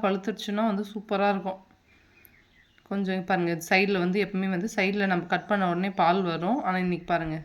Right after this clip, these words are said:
இது ஃபுல்லா நல்லா பழுத்துட்ருக்கு.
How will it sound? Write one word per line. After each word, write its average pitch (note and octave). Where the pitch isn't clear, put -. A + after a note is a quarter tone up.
இது E3+
ஃபுல்லா F3+
நல்லா F3
பழுத்துட்ருக்கு. D3+